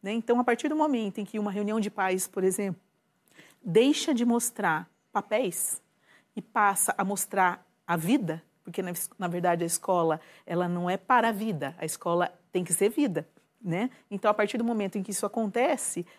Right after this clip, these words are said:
né, existe uma relação de reciprocidade entre fa-, família e escola, as mediações vão ocorrer ali de uma outra forma, em que no topo está uma gestão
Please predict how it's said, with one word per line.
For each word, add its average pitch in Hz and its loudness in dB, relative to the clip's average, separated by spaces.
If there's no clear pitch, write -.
né, 220 -2
existe 208 0
uma 214 -4
relação 208 -2
de 185 0
reciprocidade 185 0
entre 180 -8
fa-, - -8
família 175 -4
e 185 4
escola, 214 -2
as 202 -2
mediações 214 -2
vão 220 -6
ocorrer 220 0
ali 208 -2
de 190 -4
uma 208 -2
outra 196 -2
forma, 208 -4
em 220 -2
que 214 -2
no 226 2
topo 240 -2
está 220 -6
uma 196 -2
gestão 233 -2